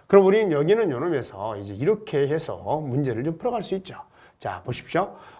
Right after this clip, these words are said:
어, 여기는 요놈은 요렇게, 요렇게 해가지고요. 요렇게, 자, 요렇게 해서, 요렇게 해서, 자, 뭐가 나오느냐? 제한 범위가 바로 사분의 삼과 그다음에 사분의 구가 나오는 거예요. 이렇게.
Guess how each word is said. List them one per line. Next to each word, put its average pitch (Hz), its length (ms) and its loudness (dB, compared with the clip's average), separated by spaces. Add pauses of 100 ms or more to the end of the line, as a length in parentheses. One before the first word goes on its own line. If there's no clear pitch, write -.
어, 131 200 4
여기는 170 280 4
요놈은 147 400 2
요렇게, 143 360 -4
요렇게 165 300 -2
해가지고요. 117 840 -4
요렇게, 110 640 -8
자, 120 80 -14
요렇게 101 300 -8
해서, 110 600 -4
요렇게 110 240 -8
해서, 117 520 -6 (320)
자, 104 120 -12
뭐가 143 300 2
나오느냐? 123 800 -2
제한 123 300 -8
범위가 117 540 -4 (280)
바로 127 460 -4
사분의 123 420 -8
삼과 123 800 -4
그다음에 - 340 -12
사분의 139 400 -8
구가 214 220 -8
나오는 240 280 -10
거예요. - 220 -16 (100)
이렇게. - 220 -20